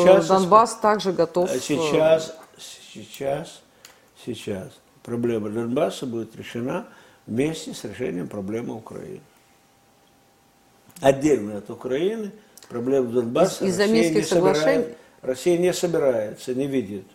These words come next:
Speaker 1: Донбасс как отдельную часть от Украины. Он видит это как часть Украины, которая не подвластна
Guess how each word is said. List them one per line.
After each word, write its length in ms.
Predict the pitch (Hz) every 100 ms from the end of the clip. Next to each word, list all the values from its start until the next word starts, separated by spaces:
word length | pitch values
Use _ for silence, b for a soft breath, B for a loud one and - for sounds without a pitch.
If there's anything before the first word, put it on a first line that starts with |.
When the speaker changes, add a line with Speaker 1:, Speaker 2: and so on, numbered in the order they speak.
| _ B B B B B -
Speaker 1:
Донбасс 600 | 127 127 139 190 208 -
как 180 | 127 -
отдельную 460 | 104 123 151 147 123
часть 320 | 123 117 -
от 100 | -
Украины. 480 | 101 107 90 76 - - _ b b -
Он 80 | 117
видит 240 | 117 110 104
это 40 |
как 180 | - 123
часть 360 | - 160 135 -
Украины, 640 | 120 123 135 180 220 233 - b b b
которая 420 | 131 123 147 160
не 240 | 165 196 185
подвластна 920 | - 143 - 175 170 202 - 277 294